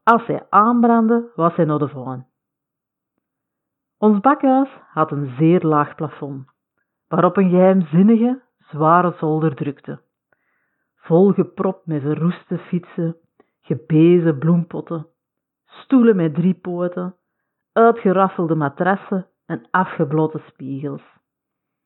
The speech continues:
Ons moeder had, al die schatten op zolder, alles een keer op onze servituut gesleurd,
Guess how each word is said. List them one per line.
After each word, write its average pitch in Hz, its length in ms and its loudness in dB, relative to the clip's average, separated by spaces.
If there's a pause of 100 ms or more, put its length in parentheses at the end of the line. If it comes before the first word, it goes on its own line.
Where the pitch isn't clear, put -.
(520)
Ons 208 240 0
moeder 247 440 4
had, 180 200 0 (400)
al 139 180 -6
die 151 200 -4
schatten 165 320 -4
op 135 120 -6
zolder, 180 760 -2
alles 202 320 0
een 208 140 2
keer 240 500 0
op - 160 -10
onze 180 360 0
servituut 226 520 0
gesleurd, 139 640 -10